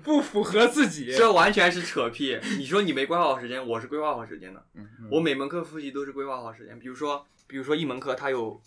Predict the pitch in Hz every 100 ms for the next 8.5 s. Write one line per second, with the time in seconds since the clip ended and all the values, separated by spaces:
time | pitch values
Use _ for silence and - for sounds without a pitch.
0 | _ - 175 170 175 156 120 110 117 143
1 | 127 90 175 156 160 151 123 104 85 -
2 | _ - 139 131 117 123 - _ 143 139
3 | 160 190 156 151 147 147 - _ - 131
4 | 175 165 170 165 165 156 139 127 147 156
5 | 143 143 135 123 104 90 - 151 156 160
6 | 143 135 135 _ _ _ _ 104 - 104
7 | - 117 107 - 175 220 190 202 214 214
8 | 214 165 113 120